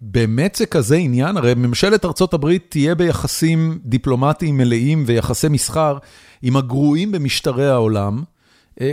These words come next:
כל עוד זה משרת את האינטרסים של ארצות הברית, ובוודאי שמערכת יחסים טובה עם ישראל משרתת את ארצות הברית, גם מבחינת הבוחר היהודי וגם מבחינות כלכליות אחרות, נוכחות במזרח התיכון, you name it.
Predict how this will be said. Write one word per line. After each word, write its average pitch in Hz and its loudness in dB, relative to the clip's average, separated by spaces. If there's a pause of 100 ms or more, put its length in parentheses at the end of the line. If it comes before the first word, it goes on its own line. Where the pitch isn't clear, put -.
כל 233 4
עוד 240 -2
זה 233 -4
משרת 233 -2
את 160 -4
האינטרסים 151 0
של 160 0
ארצות 151 -2
הברית, 123 0
ובוודאי 127 0
שמערכת 151 -2
יחסים 147 -2
טובה 135 2
עם 139 0
ישראל 127 0
משרתת 127 0
את 120 -4
ארצות 120 -4
הברית, 131 0
גם 139 4
מבחינת 135 -2
הבוחר 139 0
היהודי 123 0 (400)
וגם 127 2
מבחינות 135 -2
כלכליות 120 0
אחרות, 139 -2
נוכחות 123 -2
במזרח 120 0
התיכון, 151 -2
you 156 2
name 113 0
it. 160 -8